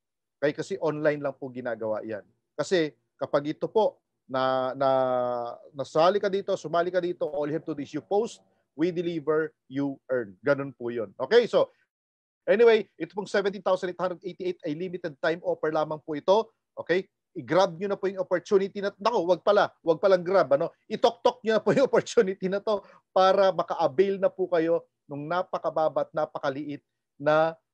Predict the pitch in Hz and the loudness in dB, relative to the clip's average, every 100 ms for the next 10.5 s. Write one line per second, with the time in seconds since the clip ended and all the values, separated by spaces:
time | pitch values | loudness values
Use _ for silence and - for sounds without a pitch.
0 | _ _ _ - 131 131 127 123 120 170 | _ _ _ -4 0 2 4 2 2 2
1 | 170 170 156 - 156 147 143 135 123 120 | 2 0 -4 -4 -6 0 -2 -2 -4 -6
2 | 127 135 127 123 - 120 117 113 143 - | -4 -6 -6 -8 -6 -6 -6 -12 -14 -12
3 | 127 160 190 208 202 202 175 139 156 151 | -4 2 2 4 4 4 2 -2 -2 -2
4 | 156 151 _ _ 160 160 - - 156 139 | -8 -10 _ _ -2 0 -2 -2 -4 -6
5 | 151 151 156 170 156 170 143 147 165 156 | -6 -6 -6 -6 -6 -8 -8 -4 -2 -2
6 | 170 156 156 139 156 - 180 180 156 147 | -4 -6 -4 -4 -8 -12 -6 -2 -2 -4
7 | 139 160 165 151 _ _ _ 131 143 143 | -4 -2 -2 -4 _ _ _ -2 0 0
8 | 143 131 - 131 127 117 110 - _ _ | -2 -8 -8 -12 -10 -6 -6 -8 _ _
9 | - 151 165 170 147 139 160 156 - - | 0 2 2 0 -4 -4 0 0 -2 -4
10 | 139 - - 123 | -4 -4 -6 -6